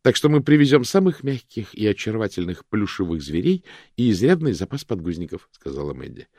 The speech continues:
Можешь на нас рассчитывать. — Спасибо, — кивнул Фига. — Спасибо за все. — И тебе спасибо, — сказала Мэдди. Они снова обнялись. Им было так хорошо.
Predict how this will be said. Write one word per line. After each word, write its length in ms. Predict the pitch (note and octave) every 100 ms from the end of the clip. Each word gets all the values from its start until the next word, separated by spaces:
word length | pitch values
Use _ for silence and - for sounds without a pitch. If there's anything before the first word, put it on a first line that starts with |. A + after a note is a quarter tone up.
| - - -
Можешь 440 | E3 F#3 F3 -
на 120 | D3
нас 240 | D#3 C3 C#3+
рассчитывать. — 600 | D3 - C3+ F#2 - _ _ _ _ _
Спасибо, — 420 | - - - D2 -
кивнул 340 | - C#2 C#2 -
Фига. — 340 | C2 - - _ _ - _
Спасибо 600 | _ - F#2+ - G#2+ -
за 160 | - E2+
все. — 240 | - - - _ -
И 120 | G3+
тебе 280 | D3 A2 G2
спасибо, — 540 | - E2 - A#1+ - -
сказала 460 | - - C#2+ G2 F2+
Мэдди. 340 | - A#1 - _ _ _ -
Они 180 | G2+ E2
снова 400 | - A#2+ D3 -
обнялись. 540 | C#2+ - - - - _ _ _ _ _ _ _ - - _
Им 180 | C3 C3
было 200 | B2 A2
так 160 | A2+
хорошо. 460 | - G2 G2 -